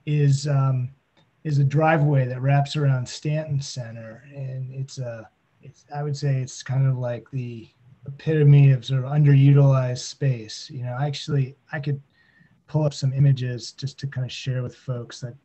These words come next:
um, you know, it's, um, let's see here. This is, this is the site. I mean, I'm,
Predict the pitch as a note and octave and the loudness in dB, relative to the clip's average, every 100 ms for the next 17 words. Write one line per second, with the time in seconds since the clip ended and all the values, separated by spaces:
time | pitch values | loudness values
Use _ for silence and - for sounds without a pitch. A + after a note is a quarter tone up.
0 | _ B2+ A#2+ A#2 A2+ _ _ _ _ _ | _ -14 -12 -16 -18 _ _ _ _ _
1 | _ _ _ _ _ _ _ _ _ _ | _ _ _ _ _ _ _ _ _ _
2 | _ - B2+ A#2 C#3 - - - B2+ A#2+ | _ -14 -14 -12 -16 -16 -20 -18 -16 -14
3 | A#2 A#2 - - C3+ - - A#2+ G2+ F#2+ | -14 -18 -18 -16 -16 -18 -18 -18 -18 -20
4 | G2 F#2 _ _ _ A#2+ _ _ _ _ | -20 -20 _ _ _ -20 _ _ _ _
5 | _ _ _ _ _ _ _ - - _ | _ _ _ _ _ _ _ -20 -20 _
6 | F3+ A3 G#3+ F3 C#3+ - A3 G3+ D3+ D3 | -6 -4 -2 -4 -4 -2 -2 -2 -4 -2
7 | C#3+ - F#3 E3 D3+ D3 D3+ E3+ F3+ | -4 -2 0 2 0 -2 -4 -4 -6